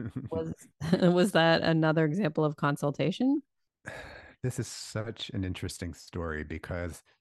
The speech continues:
Speaker 1: I have a friend, Keith, Keith Rand,
Speaker 2: Mm-hmm.
Speaker 1: who wanted to bring together group therapists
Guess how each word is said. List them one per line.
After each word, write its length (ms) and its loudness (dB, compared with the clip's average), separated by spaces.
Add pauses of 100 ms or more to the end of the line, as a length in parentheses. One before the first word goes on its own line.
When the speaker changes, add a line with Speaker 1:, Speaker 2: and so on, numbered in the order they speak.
(360)
Speaker 1:
I 60 -8
have 240 -6
a 60 -4
friend, 580 -8 (480)
Keith, 400 -6 (540)
Keith 260 -12
Rand, 480 -8 (560)
Speaker 2:
Mm-hmm. 100 -8
Speaker 1:
who 640 -4 (220)
wanted 560 -4
to 80 -6
bring 340 -6
together 720 -6 (1200)
group 360 -4 (280)
therapists 840 -6